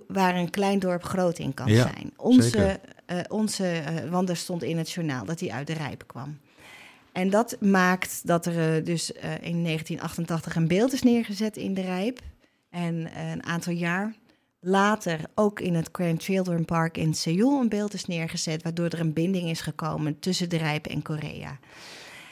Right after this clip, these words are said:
Speaker 1: Ehm, dus dat verhaal, dat is de basis van een soort vriendschap tussen Korea en de Rijp. En, ehm,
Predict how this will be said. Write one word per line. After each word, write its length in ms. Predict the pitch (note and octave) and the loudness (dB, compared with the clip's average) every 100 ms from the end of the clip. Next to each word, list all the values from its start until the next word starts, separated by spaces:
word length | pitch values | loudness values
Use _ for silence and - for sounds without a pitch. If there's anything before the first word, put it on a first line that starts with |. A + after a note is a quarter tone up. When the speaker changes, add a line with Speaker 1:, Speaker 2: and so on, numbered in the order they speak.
| - _ | -20 _
Speaker 1:
Ehm, 480 | G3 F#3+ F#3+ F#3+ F3+ - _ _ _ _ _ | 2 6 6 6 2 -2 _ _ _ _ _
dus 220 | A3+ A#3 | 2 4
dat 180 | A3+ A3 | 4 2
verhaal, 560 | A3 G3 G#3+ B3 A3 | 2 4 4 6 6
dat 220 | G3 F#3+ F#3+ | 4 2 2
is 220 | F#3+ F#3 | -2 -2
de 200 | F#3+ F3+ | -2 -2
basis 640 | F3 G3 A3+ A#3 F3 D#3+ | 2 2 2 2 -2 -2
van 220 | - F3+ | -4 -2
een 120 | E3+ E3 | 0 -2
soort 280 | F#3+ E3+ | -2 -4
vriendschap 640 | - A3 C4 A#3+ - D#3 - | 0 8 8 8 2 -2 -2
tussen 260 | F#3 E3+ | -4 -2
Korea 500 | - E3+ E3+ E3 D#3+ | -2 -2 0 -2 -4
en 140 | - D#3 | -4 -4
de 60 | |
Rijp. 360 | D#3 D#3+ C4+ - - - _ _ _ _ _ _ _ _ _ _ - _ | 0 0 0 -2 -12 -20 _ _ _ _ _ _ _ _ _ _ -20 _
En, 380 | A3 G3+ F#3+ - | 4 4 2 0
ehm, 500 | - F3+ E3+ E3 D#3+ | -2 0 2 4 2